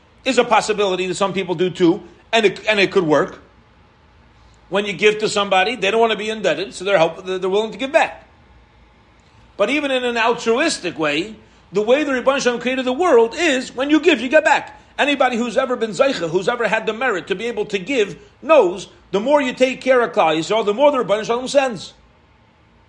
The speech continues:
V'nosnu, and he shall give, the famous V'nosnu. It can be read frontwards and backwards, right? Vav, Nun, Saf, Nun, Vav.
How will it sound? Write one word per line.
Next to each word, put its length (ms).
V'nosnu, 680
and 160
he 160
shall 300
give, 320
the 60
famous 360
V'nosnu. 640
It 140
can 80
be 80
read 200
frontwards 580
and 100
backwards, 480
right? 260
Vav, 400
Nun, 440
Saf, 520
Nun, 360
Vav. 480